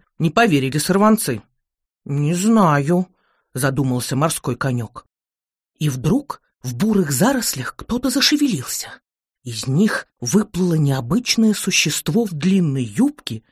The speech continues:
и с чепчиком на голове. «Кто вы?» воскликнули малыши. «Я морская капустная фея», приветливо проговорила тётушка. «А это мой дом».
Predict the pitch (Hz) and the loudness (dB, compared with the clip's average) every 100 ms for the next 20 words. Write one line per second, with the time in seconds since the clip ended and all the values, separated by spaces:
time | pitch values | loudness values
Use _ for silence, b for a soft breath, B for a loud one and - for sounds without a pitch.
0 | _ _ - 277 - - 143 - 143 - | _ _ -6 -2 0 0 -2 -2 -8 -4
1 | 139 139 160 156 135 117 - _ _ _ | -4 -2 0 0 -2 -4 -10 _ _ _
2 | _ _ _ _ - - 339 370 226 170 | _ _ _ _ -6 2 6 8 6 2
3 | 151 - _ - 135 214 - 185 - 139 | -6 -10 _ -6 0 0 2 -2 0 -2
4 | 151 160 202 202 - 110 - _ _ _ | 0 2 2 0 -4 -6 -10 _ _ _
5 | _ _ _ - 127 131 143 143 180 - | _ _ _ -10 -4 0 0 2 0 0
6 | - 160 180 254 262 165 160 - 123 - | -2 2 2 2 0 0 -2 -4 -8 -6
7 | - 170 208 320 - - 151 120 156 202 | -2 2 2 0 -4 -2 0 0 -4 -8
8 | _ _ - 143 135 127 131 120 - 147 | _ _ -2 0 0 -4 -6 -6 -4 -4
9 | 143 151 151 120 143 - - 104 - 101 | 0 0 0 -2 -4 -4 -8 -10 -12 -14
10 | - _ _ _ _ 160 139 120 110 - | -16 _ _ _ _ -2 0 -2 -8 -4
11 | 226 359 143 165 254 143 117 123 170 | -2 0 -2 -2 0 0 0 -6 -10